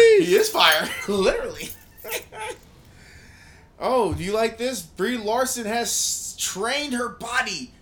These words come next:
Speaker 2: more limber for the Marvels.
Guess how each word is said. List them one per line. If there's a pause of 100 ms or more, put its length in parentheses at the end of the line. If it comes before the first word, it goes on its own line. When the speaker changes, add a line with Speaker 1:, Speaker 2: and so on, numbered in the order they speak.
(100)
Speaker 2:
more
limber (540)
for
the
Marvels.